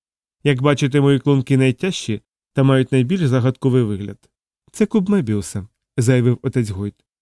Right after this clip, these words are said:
«Я бачив, як у них перевозять предмети старовини». «Або термоядерні бомби», — додав Касат. Гетмастін похитав головою. «Як примітивно. То ви нас просвітите?» —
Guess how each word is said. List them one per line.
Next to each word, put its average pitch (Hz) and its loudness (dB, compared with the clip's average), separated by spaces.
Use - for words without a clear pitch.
«Я 123 2
бачив, 120 0
як 120 -2
у 123 0
них 120 0
перевозять 117 -2
предмети 120 -2
старовини». 135 -4
«Або 110 0
термоядерні 123 0
бомби», — 92 -12
додав 117 -2
Касат. 104 -10
Гетмастін 131 0
похитав 143 -2
головою. 107 -4
«Як 220 -2
примітивно. 117 -2
То 160 0
ви 151 4
нас 156 0
просвітите?» — 131 -4